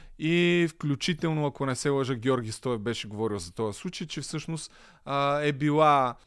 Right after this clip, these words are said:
фалшива заплаха, в смисъл да я стреснат, за да спре някакво разследване, но не с-, не са имали намерение да я убиват, защото просто не заплашват журналисти с убийство. Ако ще те убиват, те убиват.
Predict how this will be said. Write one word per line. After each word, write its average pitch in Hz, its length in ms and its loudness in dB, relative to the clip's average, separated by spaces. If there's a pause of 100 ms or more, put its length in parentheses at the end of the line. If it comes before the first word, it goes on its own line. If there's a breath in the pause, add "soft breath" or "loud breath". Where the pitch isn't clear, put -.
(360 soft breath)
фалшива 147 840 0 (140)
заплаха, 113 580 -2
в 143 40 -4
смисъл 127 320 -6
да 110 120 -4
я 104 80 -2
стреснат, 180 640 0
за 131 200 -4
да 123 100 -2
спре 139 280 -2
някакво 123 360 0
разследване, 123 580 -2
но 170 100 -2
не 151 60 -4
с-, 135 180 -8
не 147 200 -4
са - 160 -6
имали 156 520 -2 (320 soft breath)
намерение 135 520 -2
да 135 120 -2
я 139 140 0
убиват, 151 420 -2
защото 143 440 -4
просто 139 460 -2
не 151 280 -2
заплашват 123 720 -2
журналисти 127 720 -4
с - 300 -8
убийство. 117 440 -6
Ако 98 220 -14
ще 98 180 -12
те - 120 -12
убиват, 180 440 -4
те - 80 -4
убиват. 110 380 -4